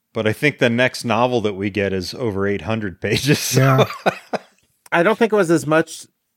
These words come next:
Speaker 3: the l-, ac-, actual length of the book, but the way it impacted the pa-, length from this context of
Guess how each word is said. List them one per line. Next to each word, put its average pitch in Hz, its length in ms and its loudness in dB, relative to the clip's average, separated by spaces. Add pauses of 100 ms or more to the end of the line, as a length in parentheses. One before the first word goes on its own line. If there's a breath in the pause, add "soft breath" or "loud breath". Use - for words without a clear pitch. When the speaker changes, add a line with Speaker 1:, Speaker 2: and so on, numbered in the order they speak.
(100)
Speaker 3:
the 127 640 2 (960 loud breath)
l-, 107 320 -12 (100)
ac-, 131 200 -2 (240)
actual 170 500 -2
length 170 280 -4
of 156 100 -10
the 151 80 -2
book, 151 280 -4 (180)
but 120 220 0 (420)
the 127 80 0
way 127 400 2
it 120 120 0
impacted 113 840 0 (120)
the 110 100 -2
pa-, 139 460 -2 (100)
length 117 400 -6
from 107 160 -8
this - 400 -10
context 107 460 -2
of 87 100 -8